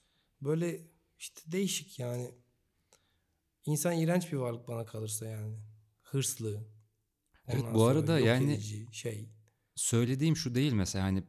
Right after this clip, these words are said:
Speaker 2: ben hayatta kalayım da işte hani demin konuştuğumuz
Speaker 1: Hı.
Speaker 2: gibi bu üç ana başlığa girmeyenler, e, işte birazcık sayıları azalsın, nüfus oradan azalsın gibi değil.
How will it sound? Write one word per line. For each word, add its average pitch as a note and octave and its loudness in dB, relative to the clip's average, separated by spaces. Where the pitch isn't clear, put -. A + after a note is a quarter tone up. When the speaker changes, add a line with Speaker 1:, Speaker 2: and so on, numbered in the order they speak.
Speaker 2:
ben A2+ 2
hayatta A2 0
kalayım A2+ 0
da G2 0
işte - -6
hani G2 0
demin G2 4
konuştuğumuz G2+ 0
Speaker 1:
Hı. A#2 -2
Speaker 2:
gibi G2+ 0
bu G2+ -2
üç G#2+ -4
ana G#2 2
başlığa G2+ -2
girmeyenler, G2 0
e, F#2 -2
işte - -10
birazcık F#2+ 0
sayıları F#2+ 2
azalsın, F#2 0
nüfus F#2 -4
oradan F#2+ 0
azalsın F#2+ 0
gibi F#2+ -2
değil. G2+ -2